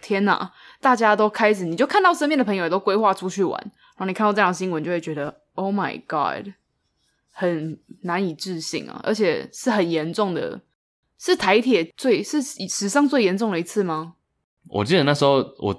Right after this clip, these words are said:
Speaker 2: 第一个反应应该是说，怎么会这么多人？
Speaker 1: 嗯哼。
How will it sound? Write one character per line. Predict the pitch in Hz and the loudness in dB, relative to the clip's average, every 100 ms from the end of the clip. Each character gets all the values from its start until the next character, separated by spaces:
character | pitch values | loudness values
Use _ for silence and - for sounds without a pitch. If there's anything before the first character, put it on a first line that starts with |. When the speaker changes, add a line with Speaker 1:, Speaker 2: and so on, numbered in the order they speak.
| - | 0
Speaker 2:
第 | 175 | 2
一 | |
个 | 135 | 2
反 | - 92 | 2 0
应 | 113 | 2
应 | |
该 | 107 | 2
是 | 104 | 0
说， | 104 | -2
怎 | 101 82 | -4 -4
么 | 80 | -4
会 | 101 98 | -2 -2
这 | - 139 | 0 0
么 | 95 82 | 0 -4
多 | - 90 87 | -4 -2 0
人？ | 90 - 110 _ _ _ _ _ - | -2 -4 -12 _ _ _ _ _ -4
Speaker 1:
嗯 | 208 170 | -2 -2
哼。 | 180 175 202 | -2 -6 -12